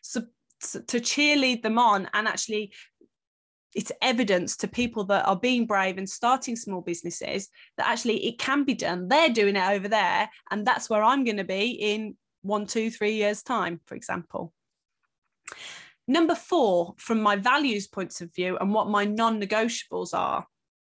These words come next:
is the power of persistence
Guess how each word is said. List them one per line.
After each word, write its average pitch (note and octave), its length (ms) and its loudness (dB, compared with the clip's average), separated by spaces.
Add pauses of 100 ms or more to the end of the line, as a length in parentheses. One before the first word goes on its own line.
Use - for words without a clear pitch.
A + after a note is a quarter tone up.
(580)
is G#3 140 -4
the G3+ 100 -4
power A#3 540 0
of F#3 300 2 (220)
persistence - 880 -4